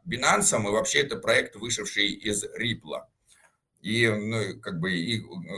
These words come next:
как мы можем видеть, по Binance там ланчпадит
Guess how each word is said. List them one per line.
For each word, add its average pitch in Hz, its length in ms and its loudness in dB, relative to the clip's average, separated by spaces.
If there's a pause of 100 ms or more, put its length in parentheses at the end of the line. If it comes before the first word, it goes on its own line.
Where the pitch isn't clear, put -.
(140)
как 123 220 2
мы 120 120 -2
можем 113 320 0
видеть, 117 380 -2
по 113 60 -8
Binance 113 640 0
там 95 220 0
ланчпадит 131 840 2